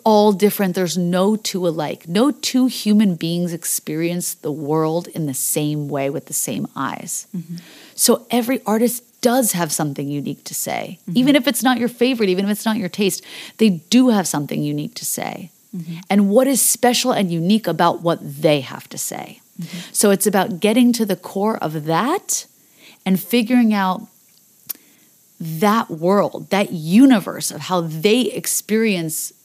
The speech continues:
Speaker 1: life as a human being and as an artist, and defining that universe, even if it changes on the next album,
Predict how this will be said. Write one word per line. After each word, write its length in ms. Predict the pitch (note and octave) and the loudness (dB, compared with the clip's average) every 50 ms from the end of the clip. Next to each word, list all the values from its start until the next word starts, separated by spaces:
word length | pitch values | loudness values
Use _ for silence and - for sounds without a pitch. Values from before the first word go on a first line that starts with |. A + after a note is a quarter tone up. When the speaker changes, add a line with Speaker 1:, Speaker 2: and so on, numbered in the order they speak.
| _ _ _ _ _ _ _ | _ _ _ _ _ _ _
Speaker 1:
life 640 | F3+ E3 F3+ G3+ G3+ - - - - - - - _ _ - | -4 0 0 2 0 0 -4 -8 -10 -10 -12 -14 _ _ -8
as 120 | F3 D#3 | -4 -4
a 60 | E3 | -4
human 400 | D#3+ - - G3+ G3 F#3+ F3 E3+ | -4 -2 0 2 2 2 2 0
being 260 | D3+ F#3 G3 G3+ F#3 F3+ | 0 0 0 2 0 0
and 80 | E3+ | -2
as 220 | E3 - D#3 D3+ - | -2 -4 -4 -4 -6
an 60 | D#3 | -8
artist, 640 | - - E3 E3+ E3 D3 - - - - - - - - - - - - - - _ - | -6 -4 -2 -2 -2 -2 -6 -8 -8 -10 -10 -10 -12 -18 -20 -20 -20 -20 -20 -20 _ -4
and 360 | F#3 F3+ F3 E3+ E3 - - - - _ _ _ _ _ | -2 0 0 0 -2 -4 -6 -12 -20 _ _ _ _ _
defining 720 | - G#3 G#3 - - - B3+ A#3 A#3+ C4 C4+ C4 B3+ A#3+ | 0 0 0 0 -2 2 4 4 6 6 6 6 6 6
that 200 | A3 F#3+ F#3 F3 | 6 4 2 0
universe, 800 | E3+ F3 F3+ G3 G#3 A3 G3+ A#3 B3 D4 F4+ G#4 - - - - - | -2 -2 0 0 0 0 0 -2 -4 -4 -6 -8 -8 -8 -8 -8 -8
even 200 | F#3 E3 E3 D#3+ | -6 -4 -4 -4
if 100 | D#3 D#3 | -4 -6
it 80 | D3+ | -8
changes 320 | - - D#3+ D#3+ D3+ D3+ E3 | -6 -4 -4 -4 -4 -4 -4
on 100 | D#3+ D3+ | -4 -4
the 60 | D3+ | -4
next 240 | D3+ D3+ D3+ - - | -4 -6 -8 -8 -8
album, 460 | E3 D3+ D3+ D#3+ E3+ F#3+ G#3+ G#3+ G3+ | -8 -8 -6 -6 -6 -6 -6 -8 -8